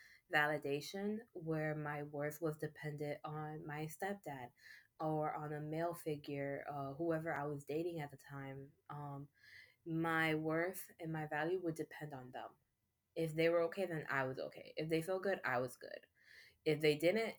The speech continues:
I would be, I wouldn't be. And so we have to look into our relationships with our fathers and how do we bring that into romantic,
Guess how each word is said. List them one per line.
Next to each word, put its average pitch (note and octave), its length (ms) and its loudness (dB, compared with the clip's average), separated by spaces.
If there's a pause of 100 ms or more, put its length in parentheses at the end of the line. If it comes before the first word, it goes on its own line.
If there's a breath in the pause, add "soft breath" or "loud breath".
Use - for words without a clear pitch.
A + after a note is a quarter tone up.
I C#3 160 4
would C3+ 160 2
be, B2 320 -2
I B2+ 100 2
wouldn't A2 340 -2
be. - 220 -20 (560 soft breath)
And D#3 400 2
so D3+ 640 4 (500)
we F3+ 180 4
have F3+ 240 4
to G#3+ 140 2
look G3 540 0
into E3+ 800 -2 (140)
our D#3+ 280 -4
relationships D#3 560 -4
with D3+ 100 0
our D3+ 200 -4
fathers E3+ 520 -4 (560 loud breath)
and E3 460 4 (240)
how F3 360 2
do F3+ 280 0
we D#3+ 640 2 (2250)
bring G3 400 6
that F3 240 2
into E3+ 520 0 (160)
romantic, D3+ 460 -2